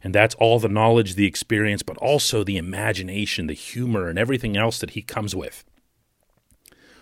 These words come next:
Don't let anything stop it from brain to fingertips. And that's how he's rolled.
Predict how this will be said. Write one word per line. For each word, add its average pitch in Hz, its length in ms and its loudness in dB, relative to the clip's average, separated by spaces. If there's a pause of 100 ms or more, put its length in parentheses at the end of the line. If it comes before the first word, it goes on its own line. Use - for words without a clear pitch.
(180)
Don't 127 300 4
let 139 320 2
anything 123 480 0
stop - 480 0
it - 180 -10 (220)
from 85 260 -6
brain 104 480 2 (320)
to 95 100 -8
fingertips. - 800 -6 (2500)
And 113 160 2
that's 123 240 6
how 127 180 0
he's 123 240 -2
rolled. 127 460 2